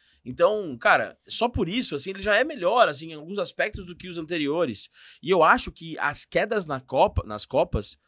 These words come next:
ele é o menor dos culpados, de verdade, assim. Ele cometeu erros em algumas coisas, eu acho. Acho que o William Gomes, pô, talvez não tivesse pronto pra jogar o segundo jogo contra o Botafogo, enfim. Mas, cara,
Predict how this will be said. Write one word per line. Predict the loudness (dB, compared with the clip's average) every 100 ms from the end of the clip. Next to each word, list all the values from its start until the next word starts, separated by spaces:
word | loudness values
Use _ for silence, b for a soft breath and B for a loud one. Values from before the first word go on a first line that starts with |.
| _ _ _
ele | -6 -2
é | -2
o |
menor | -4 -2 2 2
dos | 0
culpados, | -16 -10 -8 -8 -10 -18
de | -8
verdade, | -6 2 2 2
assim. | -6 -12 -12
Ele | -12
cometeu | -8 -8
erros | -6 -6
em |
algumas | -8 -10 -10
coisas, | -10 -10
eu | -2 4
acho. | 4 2 -12
Acho | -16
que | -14
o |
William | -12
Gomes, | -14 -16 -20 _ b b b b _
pô, | -6 -6 -4
talvez | -6 -6 -8 _
não | -14 -12 -10
tivesse | -6 -6 -6
pronto | -10 -10
pra | -10
jogar | -2 -2
o |
segundo | -2 -6 -6
jogo | -6 -8 -8
contra | -12 -12
o |
Botafogo, | -12 -12 -6 -2 0 -2
enfim. | -10 -12 -14 b b b b
Mas, | 0 4 4 4 2
cara, | 2 0 0